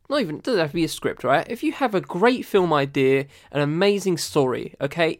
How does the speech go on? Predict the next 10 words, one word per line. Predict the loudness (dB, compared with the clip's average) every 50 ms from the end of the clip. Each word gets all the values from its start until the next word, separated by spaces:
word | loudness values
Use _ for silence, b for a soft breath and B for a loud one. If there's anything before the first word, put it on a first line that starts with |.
| _ -8
If | -6 -4 -2
you | -2 0
have | 0 0 0
an | 0
amazing | 0 2 2 2 2 2 0 -4
story, | -4 0 2 4 6 6 4 4 2 -2 b b b b b b b b b
the, | b -6 0 2 2 2 2
the | 0 0 0 2 4 4 2 0 -4 _ _ -16
star | -12 -12 -6 0 4 6 6 6 4
power | 2 -2 -2 0 2 2 4 4 2 2